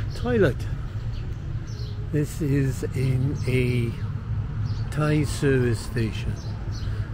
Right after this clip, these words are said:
The difference between Thai service stations and the ones in the U K is that everybody avoids the ones in the U K because they rip-offs. They charge too much for everything. Very expensive rubbish food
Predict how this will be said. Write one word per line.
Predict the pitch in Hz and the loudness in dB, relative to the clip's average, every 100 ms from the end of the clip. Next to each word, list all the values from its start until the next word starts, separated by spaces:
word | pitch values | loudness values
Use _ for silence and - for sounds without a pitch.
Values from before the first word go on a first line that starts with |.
| - - | -4 0
The | 127 | 4
difference | 143 - 175 170 | 4 6 4 2
between | 151 143 139 135 - | 0 2 4 2 2
Thai | 139 147 143 | 2 4 4
service | - 139 123 120 | 2 4 4 4
stations | 113 113 127 120 131 123 117 | 2 4 4 4 2 2 2
and | 123 120 | 2 2
the | |
ones | 120 123 120 123 | 2 2 2 4
in | 120 | 4
the | |
U | 117 117 110 - | 4 4 2 0
K | 127 120 117 - - | 2 2 2 -2 -4
is | - | -2
that | 127 127 | 0 2
everybody | 135 135 120 120 117 117 | 4 4 4 4 4 4
avoids | 117 117 135 143 120 107 - - - - - - - - | 4 4 4 4 2 0 -2 -4 -2 -2 0 0 0 0
the | - | 4
ones | 120 117 113 120 | 4 6 4 4
in | 120 | 4
the | 120 | 4
U | 120 110 | 4 4
K | - 120 120 | 2 4 4
because | 117 117 113 113 | 4 2 0 2
they | 120 110 | 2 4
rip-offs. | 117 - 135 135 - - - - - - - - - | 2 2 0 0 -2 -2 -2 -2 -2 -2 -4 -2 -2
They | 113 | 0
charge | - 127 117 - | 2 2 2 0
too | 135 | 2
much | 120 120 - | 2 0 0
for | 117 | 2
everything. | 113 117 127 - 147 135 - - - - - - - - - - - - | 2 2 0 0 -2 -2 -4 -4 -6 -6 -8 -8 -8 -8 -8 -8 -8 -2
Very | 143 139 | 2 2
expensive | 120 - 143 127 143 127 117 | 2 0 0 0 0 -2 2
rubbish | 131 127 123 | 2 2 0
food | - - 135 139 | -2 0 2 2